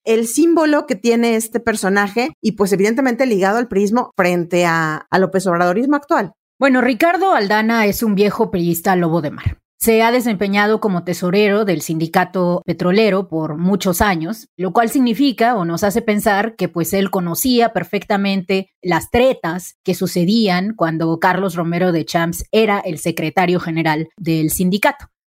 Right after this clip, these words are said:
Speaker 2: A Romero Deschamps se le acusa de lavado de dinero, de fraude, se le han encontrado mansiones. Una nota muy importante, de hecho, escrita por Expansión, muestra cómo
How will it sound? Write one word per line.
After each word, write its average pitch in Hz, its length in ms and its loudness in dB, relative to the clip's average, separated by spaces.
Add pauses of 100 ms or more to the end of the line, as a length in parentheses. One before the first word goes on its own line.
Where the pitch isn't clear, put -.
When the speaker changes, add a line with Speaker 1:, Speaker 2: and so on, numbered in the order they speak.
(160)
Speaker 2:
A 170 300 0
Romero 208 360 2
Deschamps 202 560 -2
se 196 140 -6
le 170 100 -2
acusa 196 640 0
de 175 100 2
lavado 165 340 -2
de 156 100 -4
dinero, 196 720 0
de 160 80 -4
fraude, 190 680 0 (120)
se 180 160 -4
le 185 100 2
han 190 140 0
encontrado 175 500 0
mansiones. 185 1040 -4 (280)
Una 208 280 2
nota 214 320 0
muy 202 600 0
importante, 196 760 0
de 175 100 2
hecho, 208 240 -2
escrita 185 460 -2
por 180 100 0
Expansión, 165 560 -4
muestra 196 360 -2
cómo 202 400 -2